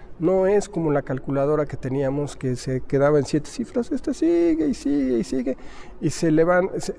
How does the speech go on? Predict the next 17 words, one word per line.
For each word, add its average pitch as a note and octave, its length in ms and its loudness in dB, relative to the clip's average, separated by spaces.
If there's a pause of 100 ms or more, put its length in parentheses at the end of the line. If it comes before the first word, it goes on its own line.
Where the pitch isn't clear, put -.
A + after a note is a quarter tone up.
(100)
uno G#3+ 220 6
pierde G3 300 4
la E3 100 6
paciencia E3 600 2
antes D3 260 0
de B2 100 -4
que - 120 -6
la A#2 140 -2
computadora C#3 640 -4
pierda C3+ 300 0
el B2 100 -2
número A#2+ 360 -2
de G#2+ 120 -2
dígitos. - 600 -10 (1400)
En C#3+ 160 0
esa G3 220 4
calculadora F3+ 1000 2